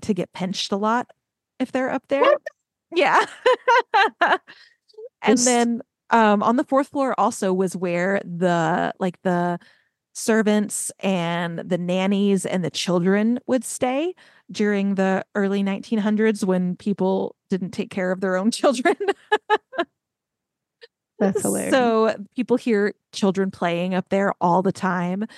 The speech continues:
Speaker 1: There's a couch that's in the hallway that people will leave candy on, and it always disappears. And people will, like,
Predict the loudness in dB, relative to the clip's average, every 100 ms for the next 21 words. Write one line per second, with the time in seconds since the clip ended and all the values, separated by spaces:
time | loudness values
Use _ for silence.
0 | -16 -2 0 2 -2 0 0 0 -6 -2
1 | 0 0 2 0 2 2 4 4 2 0
2 | -4 0 2 4 2 -2 -8 -8 -8 -4
3 | -2 -2 -2 -2 -6 -14 -20 -20 _ -2
4 | 0 0 0 2 2 0 -6 -6 -4 -4
5 | -2 -4 -6 -16 _ _ _ _ _ _
6 | _ -2 -2 0 2 4 6 4 2